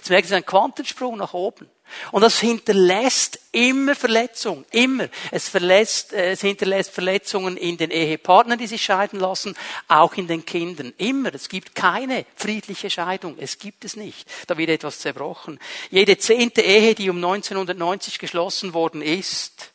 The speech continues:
war bereits nach fünf Jahren geschieden. Hier muss ich aber auch sagen, seit na-, einigen Jahren ist die Tendenz hier sinkend. Halleluja. <laughs> Dafür beten wir, dafür kämpfen wir. Ähm,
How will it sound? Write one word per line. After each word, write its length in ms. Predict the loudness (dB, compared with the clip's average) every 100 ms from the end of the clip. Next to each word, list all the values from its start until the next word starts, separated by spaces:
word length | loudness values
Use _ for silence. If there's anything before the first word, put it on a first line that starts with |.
| _ _ _ _ _ _ _
war 180 | -2 0
bereits 440 | 0 0 0 -2 -8
nach 140 | -12
fünf 340 | -10 -12 -10
Jahren 280 | -8 -8 -8
geschieden. 480 | -14 -16 -16 -20 -20 _ _ _ _ _ -20 _ _ _ _ _ _ -20 -8
Hier 160 | -2 0
muss 180 | 0
ich 140 | 0 0
aber 240 | 0 2
auch 120 | 0
sagen, 380 | 0 -2 -2 -4
seit 380 | 0 0 0 -4
na-, 280 | -4 -4 -6 -6
einigen 500 | 0 2 2 -4 -6
Jahren 260 | -2 -2
ist 160 | -4 -10
die 80 | -14
Tendenz 540 | -10 -8 -6 -8 -8
hier 320 | -10 -8 -10 -12 _
sinkend. 640 | -8 -8 -8 -12 -14 -10 -4
Halleluja. 580 | -2 -4 -6 -8 -8 -10 -14 -14
<laughs> 300 | -14 -12 0
Dafür 280 | 4 6 6
beten 460 | 8 6 6 0 2
wir, 160 | 4
dafür 320 | 6 4 2
kämpfen 500 | 0 0 0 -6 -14
wir. 240 | -12 -14 -16 _ _ _ -20 -20 -20 _ _ 0
Ähm, 440 | 4 4 2 -8